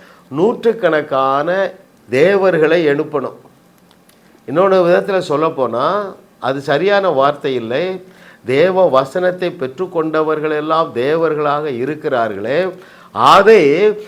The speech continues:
என்னுடைய வியூவர்ஸ் எல்லாரும் ஏற்றுக்கொள்ள வேண்டும் என்பதற்காக தான் நான் ஊழியம் செய்கிறேன். இல்லை என்றால் இது பிரயோஜனம் இல்லை. ஊழியம் செய்ய, ஒரு பாரம்பரிய ஊழியம் செய்ய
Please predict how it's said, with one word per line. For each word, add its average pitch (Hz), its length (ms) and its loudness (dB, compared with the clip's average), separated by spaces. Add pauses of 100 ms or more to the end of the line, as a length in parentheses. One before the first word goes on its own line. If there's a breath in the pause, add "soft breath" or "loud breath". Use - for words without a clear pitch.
(140)
என்னுடைய 175 520 4
வியூவர்ஸ் 208 540 0
எல்லாரும் 190 540 2
ஏற்றுக்கொள்ள 180 640 0
வேண்டும் 165 340 -2
என்பதற்காக 160 840 2
தான் 175 120 2
நான் 165 140 2
ஊழியம் 147 320 0
செய்கிறேன். 107 420 -10 (880)
இல்லை 185 220 0
என்றால் 214 320 4
இது 196 180 2
பிரயோஜனம் 208 520 2
இல்லை. 104 220 -6 (720 soft breath)
ஊழியம் 208 440 4
செய்ய, 185 420 2
ஒரு 151 320 0
பாரம்பரிய 175 680 2
ஊழியம் 170 300 -2
செய்ய 170 460 -6